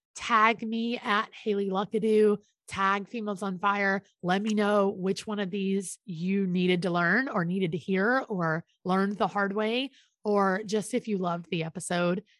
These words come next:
just come celebrate two hundred episodes with us, because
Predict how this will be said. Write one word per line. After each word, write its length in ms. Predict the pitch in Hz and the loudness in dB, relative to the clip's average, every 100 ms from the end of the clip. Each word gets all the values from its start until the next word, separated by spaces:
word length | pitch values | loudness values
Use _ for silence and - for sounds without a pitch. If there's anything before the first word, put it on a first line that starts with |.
| _ - | _ -4
just 200 | 208 - | -4 -2
come 220 | 254 247 | -4 -4
celebrate 640 | - 190 180 175 175 180 | -2 0 0 0 -2 -2
two 260 | - 208 196 | -4 -2 -2
hundred 460 | 180 165 160 156 - | -2 -4 0 -2 -2
episodes 460 | 165 165 156 147 | -8 -6 -6 -6
with 140 | 160 147 | -6 -6
us, 200 | 147 - | -6 -8
because 400 | 170 165 156 | -12 -8 -8